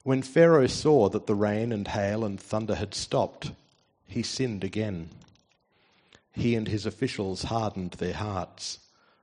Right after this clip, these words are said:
So Pharaoh's heart was hard, and he would not let the Israelites go,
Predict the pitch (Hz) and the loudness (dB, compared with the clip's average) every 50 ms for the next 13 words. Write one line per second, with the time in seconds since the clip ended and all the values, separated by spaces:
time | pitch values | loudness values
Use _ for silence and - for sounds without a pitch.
0 | _ _ _ _ _ _ _ _ - - - 110 104 92 - - 104 98 101 101 | _ _ _ _ _ _ _ _ -18 -8 -4 -4 -4 -2 -2 0 0 2 4 4
1 | 101 98 - - 101 104 107 101 - - - 104 - - 120 120 113 95 87 85 | 2 2 0 0 0 0 0 0 -2 -4 -6 -6 -4 -4 -2 -2 -2 -2 -2 -4
2 | 82 85 - - - _ _ _ _ _ _ - 101 101 101 98 101 95 104 110 | -4 -8 -12 -20 -20 _ _ _ _ _ _ -8 -6 -6 -4 -4 -4 -4 -2 -4
3 | 110 - 101 101 92 - - 92 92 90 82 90 90 87 87 90 - - - - | -4 -4 -4 -6 -6 -6 -8 -8 -6 -6 -6 -6 -6 -4 -6 -6 -8 -8 -6 -4
4 | 98 95 90 87 87 | -4 -2 -4 -4 -6